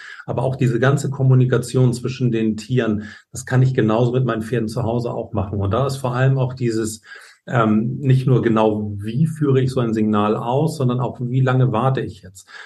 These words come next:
Das geht los, wenn ich jetzt meinetwegen meine Pferde morgens aus dem Paddock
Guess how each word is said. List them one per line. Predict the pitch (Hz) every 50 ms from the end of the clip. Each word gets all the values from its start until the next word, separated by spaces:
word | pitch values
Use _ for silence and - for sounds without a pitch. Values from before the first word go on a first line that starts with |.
| - _ _ _
Das | - 104 101 - -
geht | - - 123 -
los, | 113 117 131 160 160 - -
wenn | 135 131
ich | 135 131 - - - -
jetzt | 147 127 - -
meinetwegen | 123 127 127 123 113 110 120 120 123 127 120 113
meine | 113 113 117 117 117 117 113
Pferde | 110 - - 127 123 123 123 127 - - - - -
morgens | - 107 104 107 110 107 117 131 131 139 139 135 131
aus | 143 - -
dem | 127 107
Paddock | 101 120 120 127 123 110 - -